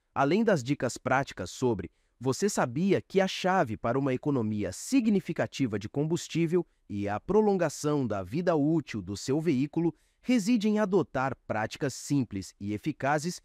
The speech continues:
que são muitas vezes ignoradas? Com o conhecimento certo, qualquer motorista pode transformar seus hábitos de condução e manutenção, resultando em economias financeiras substanciais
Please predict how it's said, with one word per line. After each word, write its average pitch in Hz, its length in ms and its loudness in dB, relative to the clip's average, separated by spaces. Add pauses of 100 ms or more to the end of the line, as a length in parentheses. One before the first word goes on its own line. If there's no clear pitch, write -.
(300)
que 262 100 4
são 233 240 2
muitas 196 500 2
vezes 107 520 -4 (100)
ignoradas? 101 800 -4 (220)
Com 147 200 0
o 143 60 -4
conhecimento 147 800 0
certo, 143 500 -4 (300)
qualquer 156 520 0
motorista 156 720 0 (280)
pode 127 280 0
transformar 143 640 0
seus 139 320 -2
hábitos 147 460 -2
de 127 140 -4
condução 170 640 -2 (260)
e 247 100 2
manutenção, 185 800 2 (220)
resultando 120 680 -2
em 107 140 -2
economias 131 640 -2
financeiras 127 580 -2
substanciais 233 880 -2